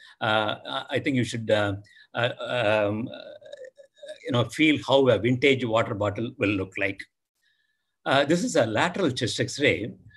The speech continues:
Uh, there is a subtle sign of, uh, pericardial effusion here.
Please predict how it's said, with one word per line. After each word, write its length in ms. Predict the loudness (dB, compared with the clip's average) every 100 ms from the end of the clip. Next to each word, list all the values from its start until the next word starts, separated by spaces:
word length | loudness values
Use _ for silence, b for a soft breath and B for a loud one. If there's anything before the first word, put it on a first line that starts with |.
| b b
Uh, 260 | -2 0 0 -4 -14 -2
there 140 | 2
is 220 | 2 2
a 380 | 2 4 0 -4
subtle 380 | -4 0 2 0
sign 520 | 0 0 2 0 -4 -16 _ _
of, 300 | 2 2 2 -4 -2
uh, 180 | 0 0
pericardial 420 | -2 0 2 2 -2
effusion 360 | -4 -6 -8 -2
here. 280 | 0 0